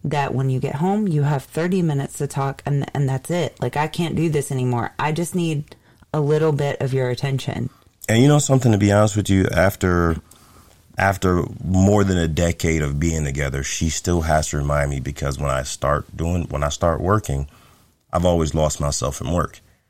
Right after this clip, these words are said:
Speaker 2: And just to be completely honest, she's the first woman I've ever been with that I want to stop working for. You know, I've always prioritized working over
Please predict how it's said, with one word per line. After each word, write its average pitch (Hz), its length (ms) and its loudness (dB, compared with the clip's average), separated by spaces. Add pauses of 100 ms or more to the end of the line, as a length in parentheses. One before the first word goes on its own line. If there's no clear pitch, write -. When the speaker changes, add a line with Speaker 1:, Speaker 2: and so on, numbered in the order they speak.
(360)
Speaker 2:
And 90 220 0
just 87 220 0
to 82 40 -2
be 82 160 2
completely 82 640 0
honest, 80 480 -2 (520)
she's 117 320 4
the 98 80 0
first 98 320 0
woman 87 200 2
I've 82 220 2
ever 82 200 2
been 85 340 0
with 76 360 -4 (1000)
that 82 260 0
I 78 120 2
want 80 300 -2
to 76 60 -4
stop 76 260 -2
working 76 340 -2
for. - 420 -2 (880)
You 87 120 0
know, 73 360 0
I've 85 220 0 (100)
always 87 460 2
prioritized 71 680 -2
working 71 340 -4
over 67 480 -6